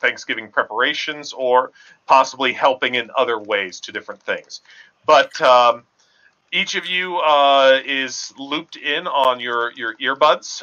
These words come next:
um, and, uh, as, uh, Mindy, Mindy comes on, and, uh, <clears throat>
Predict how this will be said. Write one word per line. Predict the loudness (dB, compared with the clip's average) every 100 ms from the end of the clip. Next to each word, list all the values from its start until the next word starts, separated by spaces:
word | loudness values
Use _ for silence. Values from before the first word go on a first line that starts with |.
| -2
um, | 0 2 0 -2 -8 -18 _ _ _ -4
and, | 0 0 -2 -2
uh, | 2 4 2 -2 _ _ _ _ _ _ _
as, | 2 2 2 -2 2
uh, | 4 4 0 -8
Mindy, | -6 -4 -6 -8 -12 -14
Mindy | -14 -12 -14 -18 _ -8
comes | -2 -2 -4
on, | -4 0 0 -2 -8 _ _ _ _ _ _ _ _
and, | -4 -4 -4 -8
uh, | -4 -4 -6 _ _ -20 -14
<clears throat> | -14